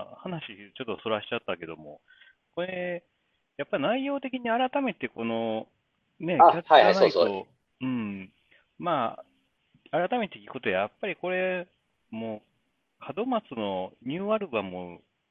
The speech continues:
Speaker 1: でフィーチャリング中山美穂やろ、これぐらいのね。
Speaker 2: ああ、そうそうそうそう。まさにそうですよね。あのー、
Speaker 1: うん。
Speaker 2: 最初から最後までっていうかね。
Speaker 1: そうそう。だから、ほんで、まあ、ミックス具合もあんまり、中山美穂のボーカルあんまでかくないんで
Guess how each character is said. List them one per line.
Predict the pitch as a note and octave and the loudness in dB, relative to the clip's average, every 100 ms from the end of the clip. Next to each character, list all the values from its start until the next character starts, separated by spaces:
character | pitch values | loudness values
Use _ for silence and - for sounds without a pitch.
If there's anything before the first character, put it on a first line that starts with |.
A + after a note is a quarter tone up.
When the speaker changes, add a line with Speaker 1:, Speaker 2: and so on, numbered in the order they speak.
| - | -14
Speaker 1:
で | A2+ | -12
フ | - F3+ | -10 -12
ィ | G3 | -4
ー | |
チ | G3+ | -2
ャ | |
リ | G3+ | -2
ン | G3+ | -6
グ | G3+ | -4
中 | F#3 - | -4 0
山 | G3+ G#3 | 0 0
美 | G#3 | -2
穂 | A3+ A2 | -2 -2
や | F2+ | -2
ろ、 | E2 | -6
こ | - | -10
れ | E2+ E2+ | -10 -10
ぐ | F#2 | -6
ら | A2 F2+ | -2 -2
い | |
の | D#2 D2+ | -4 -14
ね。 | - - _ _ - - | -16 -16 _ _ 0 8
Speaker 2:
あ | E3+ F3 E3+ D#3 | 12 12 12 12
あ、 | |
そ | C4 A#3 | 10 10
う | |
そ | - F3+ | 10 8
う | |
そ | F3 D3+ | 8 8
う | |
そ | D3 A2+ G#2 | 10 8 8
う。 | |
ま | D3+ | 6
さ | A#3 G#3 | 8 6
に | A2 | 4
そ | E3+ A#2 | 2 4
う | |
で | E2 | 2
す | - | -4
よ | E2 | -6
ね。 | G#2 B2+ - _ | -2 -2 -4 _
あ | - A2+ | 2 4
の | A2 | 6
ー、 | G#2+ G#2+ G#2+ G#2+ G2+ | 8 10 12 12 10
Speaker 1:
う | G2+ | 6
ん。 | G2 - | 2 -4
Speaker 2:
最 | - D3+ | 8 8
初 | C#3+ | 10
か | F3+ | 10
ら | D3 | 10
最 | - C#3+ | 12 12
後 | A#2+ | 12
ま | G2 | 8
で | F2 | 4
っ | |
て | - | 0
い | F2+ | -8
う | |
か | A#2 | -8
ね。 | D#3 - _ _ - - _ - | -10 -14 _ _ -20 -20 _ -8
Speaker 1:
そ | G3 | -6
う | D3+ | -4
そ | C3+ | -4
う。 | |
だ | G#3 B3+ | -4 -2
か | E3+ | 0
ら、 | A#2 G2+ G2+ | 0 0 -4
ほ | - | -8
ん | E3+ | -8
で、 | F#3 | -4
ま | G#3+ A#2+ | -2 -2
あ、 | G#2+ - | -2 -8
ミ | G3+ | -10
ッ | - | -10
ク | C4 - | -12 -10
ス | |
具 | B3+ | -4
合 | C4 G#3 | 0 2
も | A3 G#2 | 0 -2
あ | |
ん | F#3 | -2
ま | G#3 | -2
り、 | G#3+ G#3 - - | -4 -8 -18 -12
中 | D3+ F#3 B3+ | -8 -4 -2
山 | C4+ | -2
美 | C#4+ | -4
穂 | - | -4
の | A2 | -2
ボ | A#2 | -2
ー | B2+ | -2
カ | A#2+ | 0
ル | |
あ | C#3 | 0
ん | |
ま | D#3+ | -2
で | D3+ | -2
か | - | -2
く | - | -2
な | F#2 F#2 | -4 -4
い | |
ん | |
で | E2+ | -6